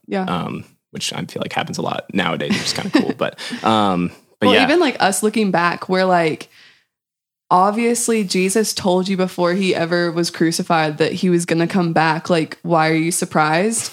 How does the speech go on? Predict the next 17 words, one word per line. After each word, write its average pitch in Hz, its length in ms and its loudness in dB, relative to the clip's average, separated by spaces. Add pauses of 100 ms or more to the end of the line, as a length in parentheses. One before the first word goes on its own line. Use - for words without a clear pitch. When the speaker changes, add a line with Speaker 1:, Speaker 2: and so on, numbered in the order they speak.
Speaker 2:
<laughs> - 120 -12
Speaker 1:
'Cause, 226 180 4
like, 202 120 2
we 196 160 2
have 180 220 4
that, 170 220 4
like, 160 340 0
foresight 175 540 0
now, 196 180 4
like, 175 220 2
you 190 80 2
Speaker 2:
Yeah. 175 60 4
Speaker 1:
know, 143 180 2
hindsight 156 420 0
is 156 140 0
twenty 156 240 0
twenty. 151 380 0